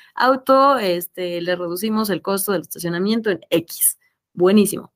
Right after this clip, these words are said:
Entonces, lo que hicimos ahí fue hacer una alianza con universidades, con, eh, el gobierno mismo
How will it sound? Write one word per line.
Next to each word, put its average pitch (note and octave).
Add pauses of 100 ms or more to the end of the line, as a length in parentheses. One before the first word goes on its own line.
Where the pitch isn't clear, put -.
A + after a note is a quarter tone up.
(120)
Entonces, -
lo D#4+
que E4
hicimos C#4
ahí G#3+
fue G3+
hacer G3
una F#3+
alianza E3+
con E3
universidades, F#3 (480)
con, A#3+
eh, F3
el A3
gobierno F#3
mismo E3